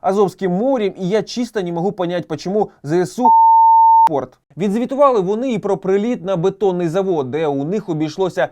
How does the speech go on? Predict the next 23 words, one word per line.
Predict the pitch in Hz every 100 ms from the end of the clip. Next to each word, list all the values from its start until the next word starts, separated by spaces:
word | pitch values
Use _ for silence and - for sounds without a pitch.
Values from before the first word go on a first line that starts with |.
| _
як | 170 170
завжди, | 147 196 165 147
без | 139 165 -
потєрі. | 180 - 151 131 117 _ _
Нащо | 262 240
ж | 190
тоді | 202 185
українці | 208 151 190 262 -
стріляли | 185 175 185 202 180
по | 180
виробництву? | 175 185 196 190 175 - 147 151 - _ 180
Версія | 269 214 160
пропагандистів | 156 143 160 190 254 - 160
стара | - 170 180
як | 170
світ. | - 175 156 117
Злі | 120 170
українці | 147 131 156 226 214 202 -
хотіли | _ - 196 247 180
завадити | 156 147 196 190 165 147
Росії | 147 190 190 156 - _
відбудовувати | 185 190 240 220 180 151 147 151
Маріуполь. | 170 185 151 147